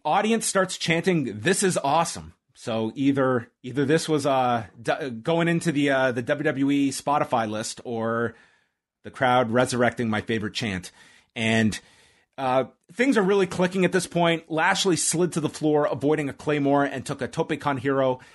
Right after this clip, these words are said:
And then McIntyre escapes a hurt lock, running Lashley into the buckle. And then McIntyre goes for another Claymore and gets stopped because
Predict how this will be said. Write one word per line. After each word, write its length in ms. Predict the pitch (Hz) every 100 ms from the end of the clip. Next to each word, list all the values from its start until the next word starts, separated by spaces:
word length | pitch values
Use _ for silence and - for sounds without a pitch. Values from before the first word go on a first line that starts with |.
| - -
And 140 | 151
then 160 | 156 139
McIntyre 540 | 180 233 190 156 139
escapes 440 | 147 - 185 240 -
a 100 | 185
hurt 280 | 170 185
lock, 320 | 135 98 104 - _
running 460 | - 135 170 196 175 -
Lashley 460 | 143 170 175 185
into 420 | 170 - 151 139
the 100 | 139
buckle. 540 | 98 156 170 - 85 - _ _ _ _
And 160 | 143 147
then 160 | 143
McIntyre 560 | 139 202 220 196 170 147
goes 200 | 156 175
for 140 | -
another 360 | 135 143 196 254
Claymore 640 | 247 151 127 123 117 120 - -
and 180 | 156 156
gets 200 | 160 -
stopped 640 | - - 247 269 151 151 -
because 320 | 185 185